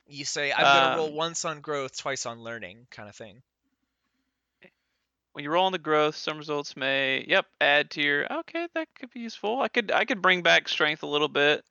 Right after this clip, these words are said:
Speaker 2: and not,
Speaker 1: <laughs>
Speaker 2: oh no, a seven is still a minus one, isn't it?
Speaker 1: Yes.
Speaker 2: Well,
Speaker 1: And you, you will have the option to increase your attributes later on. Like, it's, it's, uh, much less stingy with increasing them than, like,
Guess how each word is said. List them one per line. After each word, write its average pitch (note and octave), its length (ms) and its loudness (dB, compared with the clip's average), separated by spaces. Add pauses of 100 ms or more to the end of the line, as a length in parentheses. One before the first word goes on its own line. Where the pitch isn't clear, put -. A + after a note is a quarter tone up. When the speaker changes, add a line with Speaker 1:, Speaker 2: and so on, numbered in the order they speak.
(140)
Speaker 2:
and C3 140 -10
not, C3+ 320 2
Speaker 1:
<laughs> - 160 -6
Speaker 2:
oh F#3+ 180 10
no, G3+ 160 6
a G3 80 6
seven B3+ 340 4
is A3+ 120 -4
still F#3+ 260 0
a F#3+ 60 4
minus F3+ 360 4
one, F#3 200 0
isn't E3 200 -4
it? B2+ 200 -4 (100)
Speaker 1:
Yes. - 500 -8 (640)
Speaker 2:
Well, D3 460 4
Speaker 1:
And - 80 -18
you, A3+ 600 -4
you G3 200 -8
will A3+ 140 2
have B3 200 0
the A3 120 -6
option F3 480 -2 (140)
to D3+ 360 -8
increase D3 720 -8
your B2+ 560 -6
attributes D3 460 -8
later B2 240 -6
on. C3+ 320 -8
Like, A2+ 240 -10
it's, - 320 -10 (520)
it's, E3 280 -2
uh, D3 680 2
much C#3+ 380 -8
less C#3+ 160 -4
stingy C#3+ 680 -8
with B2 380 -6 (360)
increasing C3+ 560 -12
them C3 260 -12
than, A#2 140 -10
like, G#2 320 -14